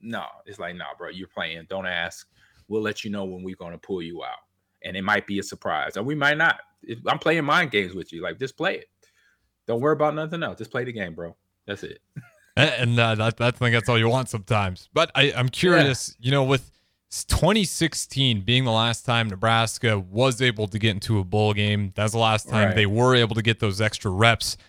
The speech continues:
Speaker 2: How far do you think that set Nebraska back to have that many years in a row where the, the culture, uh, just,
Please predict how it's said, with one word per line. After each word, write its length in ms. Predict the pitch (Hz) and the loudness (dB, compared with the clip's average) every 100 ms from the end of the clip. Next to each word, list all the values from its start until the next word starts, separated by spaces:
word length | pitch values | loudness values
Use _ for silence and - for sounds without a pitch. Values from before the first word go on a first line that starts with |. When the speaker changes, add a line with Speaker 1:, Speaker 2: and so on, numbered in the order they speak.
| _ _ _ | _ _ _
Speaker 2:
How 180 | - 214 | 4 4
far 280 | 202 180 156 | 4 4 4
do 120 | 131 | 4
you 80 | 113 | 0
think 240 | - 135 | 2 2
that 180 | 123 113 | 2 0
set 380 | - - 123 120 _ | 0 2 4 2 _
Nebraska 640 | 107 104 117 117 113 - | 0 4 6 4 2 -4
back 400 | 87 110 98 92 | -2 2 2 0
to 100 | - | 4
have 160 | 120 113 | 4 6
that 220 | 123 156 | 4 4
many 140 | 170 160 | 2 2
years 300 | 147 151 127 | 4 2 2
in 80 | 117 | 2
a 60 | |
row 340 | 107 120 123 117 | 6 8 8 6
where 380 | 107 117 113 101 _ _ _ _ | 4 4 2 0 _ _ _ _
the, 320 | 117 113 107 95 | 4 6 4 4
the 140 | 120 | 0
culture, 800 | - - 185 170 151 131 113 104 - _ _ _ | 0 2 2 2 4 4 4 2 -4 _ _ _
uh, 280 | - 107 98 98 - | 0 2 2 -2 -4
just, 380 | 135 - - | -2 -2 -6